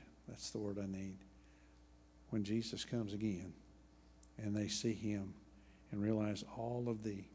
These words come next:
fighting and fussing will be over with, 'cause God's gonna settle the score, and it's gonna be his to settle. But they've gone, they've gotten all of the regulations for Passover, they've gotten the unleavened bread, they're headed out.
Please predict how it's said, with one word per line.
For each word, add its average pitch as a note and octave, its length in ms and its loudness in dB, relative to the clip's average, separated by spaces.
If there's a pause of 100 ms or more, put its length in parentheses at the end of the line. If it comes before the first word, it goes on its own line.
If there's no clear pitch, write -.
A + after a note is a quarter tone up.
(440)
fighting G#2+ 420 4
and G2 100 -2
fussing A#2 380 2
will G2+ 80 0
be G#2 200 2
over G#2+ 180 4
with, F#2 420 -8 (500)
'cause G#2+ 220 -2
God's A2+ 400 2
gonna G#2+ 240 0
settle G#2 360 2
the - 80 -4
score, G#2 400 0 (720)
and G#2+ 100 2
it's G2+ 140 2
gonna G2+ 220 0
be G2 140 0
his G#2 360 2
to G#2 140 -6
settle. A2 420 -2 (480)
But B2+ 120 8
they've C3+ 260 12
gone, D3 340 12
they've B2+ 180 8
gotten C3+ 300 6
all C3+ 260 12
of C3+ 80 8
the C#3 100 8
regulations C3 640 6
for B2 160 2
Passover, A#2 560 2
they've A2+ 200 4 (400)
gotten B2 280 8
the A#2+ 80 8
unleavened A#2+ 500 4
bread, A2 280 2 (640)
they're A#2 180 12
headed B2 380 8
out. G#2 240 4